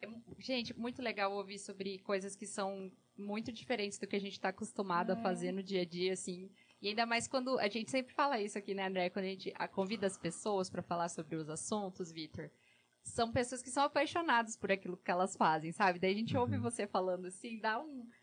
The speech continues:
Speaker 1: uma alegria de viver, porque você pensa,
Speaker 2: Sim.
Speaker 1: "Nossa, eu não entendo nada disso", mas ele super adora e ele se, se empenha naquilo e a gente se inspira, por isso que a gente chama de inspiradas, né? É uma,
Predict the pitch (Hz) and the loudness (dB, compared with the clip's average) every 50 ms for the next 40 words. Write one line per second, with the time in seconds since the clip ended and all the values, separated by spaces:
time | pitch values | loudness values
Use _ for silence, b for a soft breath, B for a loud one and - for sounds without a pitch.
0 | B _ - 226 254 233 226 208 196 196 - 226 254 247 233 220 226 220 180 185 | B _ 2 4 4 4 4 2 0 -2 -2 -2 0 0 0 0 0 0 0 0
1 | 185 185 190 233 233 220 208 196 196 196 202 - 226 214 220 - - 220 - 247 | 0 4 6 6 6 8 6 4 4 0 -4 -4 -4 -4 -2 -4 -4 -2 0 0
2 | 240 - 233 247 247 262 262 269 285 285 269 - 233 - - - 262 285 359 403 | 0 0 0 2 4 4 6 6 6 4 4 2 0 2 4 6 6 6 6 4
3 | 381 370 381 381 370 427 494 480 359 240 226 226 233 240 226 233 220 220 226 226 | 2 0 -2 -2 -2 -2 -4 -2 0 2 6 6 6 6 6 4 0 -2 -2 -4
4 | 220 226 226 - 247 208 208 208 214 226 240 262 311 381 466 466 - - - - | -4 -4 -6 -8 -6 -2 -2 -2 2 4 4 4 2 0 -4 -8 -12 -14 -8 -6
5 | 330 349 339 - - 285 269 254 247 240 - - _ _ _ _ _ - 208 214 | -4 -4 -2 0 2 2 2 2 0 -4 -6 -10 _ _ _ _ _ 4 4 4
6 | 220 220 226 220 226 226 233 226 220 214 220 214 214 226 247 240 - - 240 233 | 6 6 6 8 10 10 10 8 6 4 2 2 2 0 -2 -2 -4 -6 -6 -6
7 | 240 b b b b b _ _ _ - - - - 233 226 233 233 233 233 247 | -8 b b b b b _ _ _ -18 -16 -12 -10 -8 -6 -6 -6 -8 -8 -10
8 | 233 - - 233 233 247 254 247 226 226 226 233 - - 226 214 220 233 240 240 | 0 4 4 4 6 6 4 4 2 2 0 -2 -6 2 4 6 6 6 6 4
9 | 233 233 226 214 202 202 202 208 208 240 240 233 - - 277 285 - - - - | 2 0 0 0 0 2 2 2 2 2 -2 -6 -6 -6 -6 -8 -10 -6 -4 0
10 | 262 262 269 285 339 403 403 - 277 - - 359 359 - 381 370 - 359 349 330 | 2 2 4 4 2 2 0 -4 -6 -2 -2 -2 0 0 0 0 2 2 2 2
11 | 339 349 349 339 359 - - 440 427 359 254 226 220 214 208 214 - - 196 196 | 2 2 2 0 -2 -2 0 4 6 6 6 6 4 4 0 -2 0 2 4 6
12 | 202 202 208 208 202 | 6 6 4 4 0